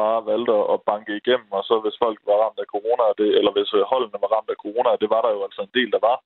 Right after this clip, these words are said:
så måtte de bare stille med, med ungdomshold, og det, og det gjorde de jo så.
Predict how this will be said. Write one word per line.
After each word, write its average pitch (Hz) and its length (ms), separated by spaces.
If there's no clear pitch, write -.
så - 60
måtte 113 200
de - 120
bare 101 140
stille 107 240
med, 95 100
med 98 160
ungdomshold, 104 520
og 104 120
det, 104 80
og 113 100
det 117 100
gjorde 113 200
de 104 80
jo 98 120
så. 98 60